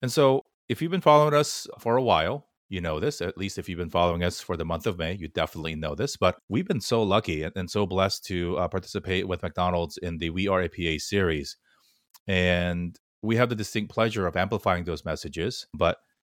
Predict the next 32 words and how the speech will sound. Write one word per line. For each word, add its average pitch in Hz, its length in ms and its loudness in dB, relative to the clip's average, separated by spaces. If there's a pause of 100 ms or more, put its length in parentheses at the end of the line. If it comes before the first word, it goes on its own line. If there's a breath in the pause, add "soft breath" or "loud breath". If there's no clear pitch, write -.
(680)
the 90 80 -4
person 139 320 4
who 90 280 -2
got - 220 0
to 90 100 -12
meet 117 280 0 (180)
our 82 320 2
wonderful 92 400 -2
guests, - 460 -2
whose 90 200 -8
stories 82 340 -4
that - 80 -4
we 80 100 -6
highlight, 82 580 0
one 110 200 2
of 131 100 4
the 120 80 0
two 98 180 -4
people 87 320 -4
who 85 140 -6
have 80 180 -2
met 95 220 0
them 85 160 -4
to - 100 -14
take 123 240 -4
their 104 120 0
photographs 80 640 0
and 78 160 -8
get 110 180 0
their 92 180 0
words 78 520 -2 (120)
and 82 240 -6